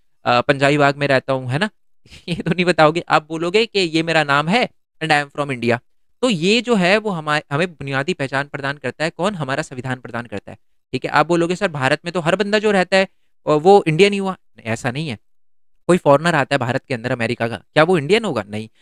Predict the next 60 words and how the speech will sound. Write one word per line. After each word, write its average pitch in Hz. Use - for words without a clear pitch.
क्या 175
जो 190
बहुत 156
सारे 180
लोग 165
जो 170
है 165
रिफ्यूजी 156
भारत 139
के 170
अंदर 156
आते 147
हैं, 139
क्या 160
वो 175
इंडियन 190
होंगे? 170
नहीं, 123
वो 147
इंडियन 147
नहीं 151
है। 151
तो 190
इसका -
मतलब 196
क्या 170
है 190
कि 277
संविधान 151
जिन 226
लोगों 202
को 135
पहचान 151
प्रदान 170
करता 165
है -
ना, 190
वही 165
अपने 156
आप 139
को 139
इंडियन 123
कह 110
पाते 90
हैं। 95
चलो 120
जी, 110
बहुत 147
ज्यादा 151
इंपॉर्टेंट 151
क्वेश्चन 139
है 135
ये। 147
नेक्स्ट 156
वाले 165
क्वेश्चन 156
की 160
बात 139
करते 127
हैं, 147